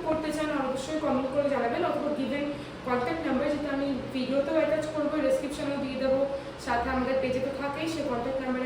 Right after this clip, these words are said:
আপনি কল করেও জানতে পারবেন যে এই ডাবল রুমের প্রাইস কত, এবং যদি থাকতে ইন্টারেস্টেড হন, আপনি আপনাদের সাথে, আপনারা আপনাদের সাথে কন্ট্যাক্ট করতে পারেন এবং কথা বলতে পারেন। ডাবল শেয়ারিং রুমটা দেখিয়ে দিলাম। আচ্ছা, all out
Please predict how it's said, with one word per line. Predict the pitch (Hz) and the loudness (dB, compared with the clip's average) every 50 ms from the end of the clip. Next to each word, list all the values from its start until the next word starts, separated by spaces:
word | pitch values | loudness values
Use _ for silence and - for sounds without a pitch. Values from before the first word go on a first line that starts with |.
| 254 254 | -2 -2
আপনি | 262 262 - - | -2 -2 -2 0
কল | 247 247 240 240 269 | 0 2 2 2 2
করেও | 269 294 330 349 339 | 2 2 4 4 4
জানতে | 311 285 262 - - 294 | 2 2 0 0 -2 -2
পারবেন | 311 302 285 330 381 - - - - - - - - - 233 - | 0 0 2 2 2 2 2 0 -4 -8 -10 -10 -10 -8 -4 0
যে | 262 277 269 262 | 2 4 4 4
এই | - 240 | 4 4
ডাবল | 233 233 240 240 226 | 2 2 2 2 2
রুমের | 254 254 269 294 311 302 320 | 2 2 2 2 2 0 0
প্রাইস | 269 247 226 - - - | 0 0 0 0 -2 -4
কত, | 254 262 - 403 | -2 -2 0 0
এবং | 349 359 320 294 254 | 0 0 0 0 0
যদি | 269 262 262 254 | 2 2 2 0
থাকতে | 247 247 - - 294 | 0 -2 -4 -4 -4
ইন্টারেস্টেড | 294 285 294 302 294 302 - 311 294 302 | -2 -2 -2 -2 -2 -2 -2 -2 0 0
হন, | 392 440 - - | 2 2 2 2
আপনি | - 262 254 247 240 240 | 0 0 0 0 0 0
আপনাদের | 240 233 233 233 - 277 | 0 -2 -2 -4 -4 -4
সাথে, | 269 - 480 554 - - - - - - - - - - - - - | -4 -4 -2 -2 -4 -4 -6 -8 -10 -10 -12 -12 -12 -12 -8 -2 2
আপনারা | 240 247 254 - 302 320 320 349 349 330 277 | 2 2 4 4 2 4 6 6 6 6 6
আপনাদের | 269 269 269 254 262 262 262 262 - | 4 2 2 2 2 2 2 2 2
সাথে | 247 - 403 427 - - | 0 0 2 2 2 2
কন্ট্যাক্ট | 262 254 262 277 277 - - | 2 2 2 0 0 0 0
করতে | 277 254 262 285 269 | 0 2 4 4 6
পারেন | 339 - 453 453 | 6 6 6 6
এবং | 480 480 - | 6 6 6
কথা | 339 311 277 277 269 220 220 | 6 4 4 4 2 2 0
বলতে | 202 196 196 196 196 | 0 0 0 -2 -2
পারেন। | 196 196 196 - - - - - - - | -4 -4 -6 -6 -8 -10 -12 -6 -2 2
ডাবল | 269 262 262 254 - | 4 6 6 6 6
শেয়ারিং | 285 269 254 262 262 262 | 4 4 4 4 4 4
রুমটা | 262 254 254 285 277 | 4 4 4 4 4
দেখিয়ে | 262 254 254 262 269 - | 4 4 2 0 -2 -2
দিলাম। | 320 330 330 320 | 0 0 0 0
আচ্ছা, | 277 - 294 - 262 | 0 -2 -2 0 2
all | 254 262 254 233 | 4 6 6 6
out | - - | 6 4